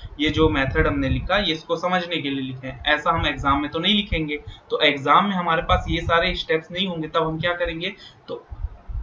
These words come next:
पहले हो जाएगा एल वन, फिर एल टू, फिर एल थ्री। सिर्फ लेफ्ट की बात कर रहे हैं हम, क्योंकि लेफ्ट से छठा एलिमेंट हमको फाइंड करना है। ये तीनों तो अरेंज होंगे स्टेप थ्री में। अब क्या क्या बचा होगा देखो, अगर इनपुट में देखें तो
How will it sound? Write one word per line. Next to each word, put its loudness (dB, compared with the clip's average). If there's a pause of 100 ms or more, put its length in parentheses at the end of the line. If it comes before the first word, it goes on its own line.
(100)
पहले 8
हो 4
जाएगा 2
एल 4
वन, 0
फिर -6
एल 2
टू, -2
फिर -4
एल 2
थ्री। -8
सिर्फ -2
लेफ्ट 4
की -4
बात 6
कर -2
रहे -4
हैं -6
हम, -12 (140)
क्योंकि -6
लेफ्ट 4
से -4
छठा 0
एलिमेंट 2
हमको -2
फाइंड -2
करना -10
है। -6
ये 8
तीनों 4
तो 2
अरेंज 2
होंगे -2
स्टेप -4
थ्री -2
में। -4
अब -6
क्या 2
क्या -2
बचा 0
होगा -2
देखो, 2 (880)
अगर 10
इनपुट 2
में 4
देखें 0
तो 6